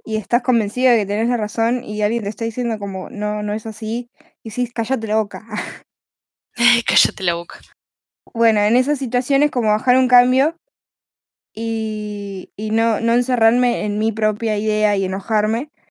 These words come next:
Speaker 1: sino como abrirme a escuchar a los demás.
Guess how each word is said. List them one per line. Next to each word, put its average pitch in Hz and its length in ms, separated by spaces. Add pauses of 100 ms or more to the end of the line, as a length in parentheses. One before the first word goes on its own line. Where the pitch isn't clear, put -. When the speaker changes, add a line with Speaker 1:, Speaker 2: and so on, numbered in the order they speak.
(640)
Speaker 1:
sino 208 320
como 202 460 (400)
abrirme 202 640 (340)
a 196 140
escuchar 202 440
a 202 60
los 196 140
demás. 196 360